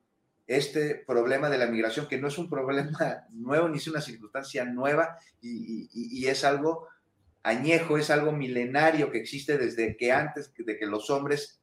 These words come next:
escribiésemos la historia, las migraciones. Lo que sí ha cambiado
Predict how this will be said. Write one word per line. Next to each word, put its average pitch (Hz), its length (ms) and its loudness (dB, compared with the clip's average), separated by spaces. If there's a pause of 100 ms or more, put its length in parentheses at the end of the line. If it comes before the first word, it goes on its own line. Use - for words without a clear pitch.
escribiésemos 120 920 0
la 107 120 0
historia, 107 500 0
las 92 200 -2
migraciones. 104 640 -4 (360)
Lo 131 260 2
que 143 160 6
sí 196 460 -2 (340)
ha 147 180 0
cambiado 170 800 6